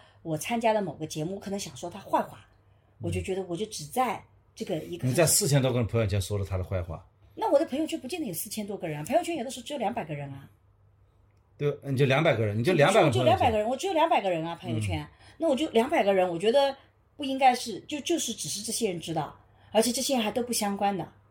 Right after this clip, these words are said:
Speaker 1: 我都还能够确定啊，他们跟那个节目没有关系。
Speaker 2: 嗯。所以这个时候我们就要判断啊。
Speaker 1: 嗯。
Speaker 2: 刚才讲的，你有个主观判断标准。
Speaker 1: 对。
Speaker 2: 就主观，你，你当事人的主观期待。
Speaker 1: 嗯。
Speaker 2: 还有一个就是说，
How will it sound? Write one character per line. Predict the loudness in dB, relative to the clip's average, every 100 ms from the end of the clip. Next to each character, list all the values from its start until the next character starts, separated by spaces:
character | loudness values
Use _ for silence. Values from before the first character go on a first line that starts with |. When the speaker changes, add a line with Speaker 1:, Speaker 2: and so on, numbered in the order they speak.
| _ -14
Speaker 1:
我 | -2 6
都 | 6
还 | 6 0
能 | 2
够 | -2
确 | -2 -4 -4
定 | -4 -8 _ _ -12
啊， | -8
他 | 0 2
们 | 2
跟 | 2 2 2 -4 _ _
那 | 0
个 | 0
节 | 2
目 | 2 2
没 | 0
有 | 0
关 | 0 0
系。 | -4
Speaker 2:
嗯。 | -10 _ _ _ _ -16 0
所 | 0
以 |
这 | 4 4
个 |
时 | 4
候 | 4
我 |
们 | 2 4
就 |
要 | 2
判 | 2 -2 0
断 | 0 -4
啊。 | -8 -10
Speaker 1:
嗯。 | -8 -8 -10 _
Speaker 2:
刚 | 2 4
才 | 4
讲 | 2
的， | 2
你 | -2 -4
有 |
个 | -4
主 | -2 4
观 | 4 4 0
判 | -2 0
断 | 0
标 | 2 2
准。 | 0
Speaker 1:
对。 | -4 -6 -8 _ _
Speaker 2:
就 | -4
主 | 0 2
观， | 2 2
你， | -2
你 | 0 -2
当 | 4 6
事 | 6 2
人 |
的 | 0
主 | -2 -4
观 | -2
期 | 0 2
待。 | 2 2
Speaker 1:
嗯。 | -10 -10 -14 _
Speaker 2:
还 | 6 8
有 | 8
一 |
个 | 4
就 | 0 -2
是 |
说， | -2 -4